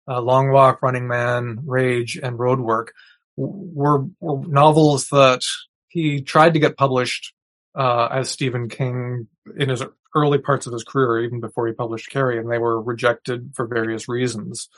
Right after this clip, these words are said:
Um, once he started getting some traction in the publishing world, making a name for himself, he w-, wanted to dust these off and get them out into the world as well. Um, there was a belief at the time that there,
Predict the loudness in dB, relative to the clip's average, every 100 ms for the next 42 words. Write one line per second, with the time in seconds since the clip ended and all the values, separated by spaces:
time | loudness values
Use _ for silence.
0 | -20 _ _ _ _ _ _ -2 0 0
1 | -2 -6 4 6 6 2 2 4 4 2
2 | -2 _ _ _ _ 0 4 4 4 2
3 | 0 0 -4 -8 2 2 2 0 -2 -2
4 | -2 -6 -6 -8 -10 -8 -4 -2 2 2
5 | 0 -2 -2 -2 -2 -4 -4 -6 -4 -2
6 | 0 0 -2 -4 -6 -6 -6 -6 -12 _
7 | _ _ _ _ -4 -4 -8 _ _ _
8 | _ _ 0 2 0 2 4 4 2 -2
9 | 0 2 2 2 -2 -6 -6 -10 -12 -4
10 | -2 0 2 2 0 -4 -2 0 0 -2
11 | -8 0 4 6 4 -2 _ _ _ _
12 | _ _ -4 -4 -4 2 6 6 8 6
13 | 6 0 -2 0 4 4 4 -2 -4 -4
14 | -4 2 4 4 2 0 0 0 2 2
15 | 4 2 -2